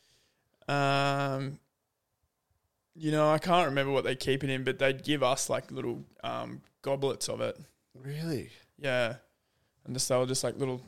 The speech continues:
Speaker 1: like, the size of a twenty cent piece, like, wafer, wafer fi-, wafer thin.
Speaker 2: Yeah.
Speaker 1: And, um, you just kinda put 'em in your mouth and they
Speaker 2: Wa-,
Speaker 1: dissolve.
Speaker 2: wafer thin.
Speaker 1: Yeah, wafer thin.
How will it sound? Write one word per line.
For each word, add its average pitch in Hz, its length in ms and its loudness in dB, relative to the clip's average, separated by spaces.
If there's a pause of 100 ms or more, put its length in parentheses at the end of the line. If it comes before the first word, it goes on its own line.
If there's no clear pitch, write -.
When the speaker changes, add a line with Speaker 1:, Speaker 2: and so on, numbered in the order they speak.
(200)
Speaker 1:
like, 127 140 -2
the 139 60 -14
size 123 280 0
of 120 80 -8
a 120 60 -8
twenty 123 280 -4
cent - 300 -6
piece, 123 360 -2
like, - 200 -6
wafer, 120 360 -2 (100)
wafer 135 360 -4
fi-, - 200 -14 (480)
wafer 139 340 -4
thin. 135 500 -8 (160)
Speaker 2:
Yeah. 104 300 0 (580)
Speaker 1:
And, 135 300 -2
um, 135 260 4
you 135 60 -2
just 131 180 -4
kinda 131 180 0
put 139 180 -6
'em 139 100 -4
in 131 60 -6
your 135 100 -6
mouth 135 280 0
and 139 80 0
they 127 100 4
Speaker 2:
Wa-, 120 80 4
Speaker 1:
dissolve. 127 380 8
Speaker 2:
wafer 107 40 2
thin. 95 380 -2 (240)
Speaker 1:
Yeah, 135 160 -2
wafer 127 320 -2
thin. 127 360 -6